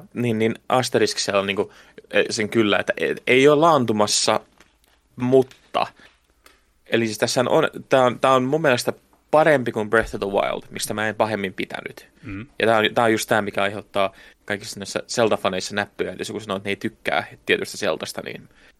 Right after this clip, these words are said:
Speaker 1: ollaan nähty jo, mitä netissäkin on tapahtunut nyt tämän julkaisun aikana, kun ollaan sa-, silloin pari vähemmän innostunutta arvostelua, niin porukka ottaa hirveät pultit niistä.
Speaker 2: Mm.
Speaker 1: Uh, mut siis Breath of the Wildissa oli mun mielestä ihan hirveä kasa ongelmia, mitkä on niinku sit ihan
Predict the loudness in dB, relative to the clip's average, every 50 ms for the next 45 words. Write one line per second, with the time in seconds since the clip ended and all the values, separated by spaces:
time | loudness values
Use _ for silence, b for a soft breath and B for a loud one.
0 | _ _ _ -2 0 0 2 2 0 -2 -4 -4 -2 0 0 0 0 -4 -10 -10
1 | -8 -4 -4 -2 -2 -2 -4 -2 -4 -2 0 0 0 0 -2 -2 -4 -6 -4 -6
2 | -6 -4 -4 -4 -2 0 0 0 -2 -4 -6 -6 -6 -6 -4 -4 -6 -6 -6 -8
3 | -8 -10 B B B B B _ -4 0 2 2 2 0 -2 -6 -6 -6 -6 -6
4 | -4 -2 -4 -2 -2 0 2 2 4 2 0 -2 -6 -2 -2 0 2 2 0 2
5 | 0 -2 -2 -2 -4 -4 -8 -8 -6 -8 -8 -4 -4 -4 -2 -2 -2 -4 -4 -6
6 | -6 -4 -2 -2 -2 -2 -2 -4 B B B B B B _ 0 2 2 2 2
7 | -2 -2 -2 -2 -2 0 -2 -2 0 0 -2 -4 -4 -2 2 4 4 4 4 2
8 | -4 -8 -8 -8 -6 -4 -4 -2 -2 -4 -4 -6 -18 -16 -16 -14 -14 -16 -18 _
9 | _ _ _ _ _ _ _ _ -2 2 2 2 2 2 0 -2 -2 -4 -8 -8
10 | -16 -20 -20 -20 -18 -6 0 0 2 2 4 2 4 4 6 4 4 2 0 -2
11 | -4 -4 -2 -2 -2 -2 -4 -8 -6 -4 -4 -2 -2 0 -2 -2 -2 -2 -2 0
12 | 0 0 0 -4 -4 -2 -2 -2 -4 -4 -6 -8 -2 -2 -2 -2 -2 -6 -10 -8
13 | -6 -4 -2 -2 -2